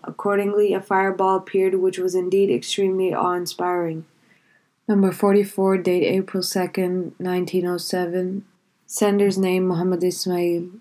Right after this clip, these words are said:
village Tehsil, district Bidatpur, Lahore. Gist of the letter, "Congratulations, the prophecy which had foretold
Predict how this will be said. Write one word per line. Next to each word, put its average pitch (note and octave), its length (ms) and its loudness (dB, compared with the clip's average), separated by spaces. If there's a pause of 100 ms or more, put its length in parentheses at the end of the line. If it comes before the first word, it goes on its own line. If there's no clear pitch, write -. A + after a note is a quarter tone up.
(120)
village F3 500 0
Tehsil, F3+ 640 -2 (380)
district F3 400 -2
Bidatpur, E3+ 840 -2 (380)
Lahore. E3 520 -2 (460)
Gist F3+ 280 -2
of F3 120 0
the F3 120 0
letter, F3+ 360 2
"Congratulations, F3+ 1040 0
the E3 120 -2
prophecy F3+ 560 0
which F3 240 0
had E3+ 160 -4
foretold F3+ 680 0